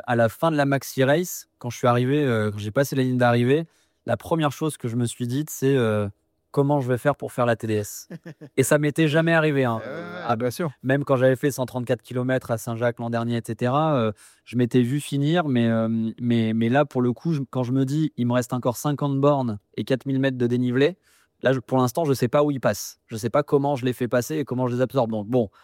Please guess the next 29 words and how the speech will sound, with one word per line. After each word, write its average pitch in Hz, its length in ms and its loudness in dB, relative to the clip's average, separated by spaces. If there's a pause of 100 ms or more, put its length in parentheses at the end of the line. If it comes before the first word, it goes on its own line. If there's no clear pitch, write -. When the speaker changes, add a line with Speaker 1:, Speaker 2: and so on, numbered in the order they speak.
(220)
Speaker 1:
on 117 100 -2
va 127 120 4
régénérer, 123 800 2
euh, 131 160 4
il 113 40 0
y 113 60 2
a - 40 4
une 117 140 0
prépa, 123 480 0
il 139 80 -6
faut 110 120 -6
laisser 110 220 -4
le 117 100 -2
mental 110 360 -2
aussi 110 180 -6
se - 100 -14
reposer 113 440 -2
pour, 101 240 -4
euh, 95 40 -4
parce - 160 -12
que - 80 -8
c'est - 140 -10
aussi 104 220 -8
beaucoup 110 320 -6
de 110 100 -2
charge 107 320 -2
nerveuse. 113 420 -2
Speaker 2:
Bien 104 120 -4
sûr. 135 180 -8